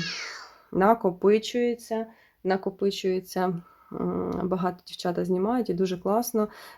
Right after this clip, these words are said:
дуже надихаюче. А, завжди раджу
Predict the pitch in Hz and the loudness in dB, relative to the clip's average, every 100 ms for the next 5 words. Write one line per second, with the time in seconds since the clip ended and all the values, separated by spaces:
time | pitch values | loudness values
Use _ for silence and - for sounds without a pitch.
0 | - 196 190 185 175 175 233 285 262 - | 2 4 4 4 2 2 4 4 2 0
1 | 220 214 - - - 175 175 180 - - | 0 0 -8 -20 -6 -2 0 0 -4 -4
2 | - 240 262 196 196 208 190 185 185 185 | 4 6 6 6 6 4 2 -2 -2 -2
3 | 185 - | -2 -4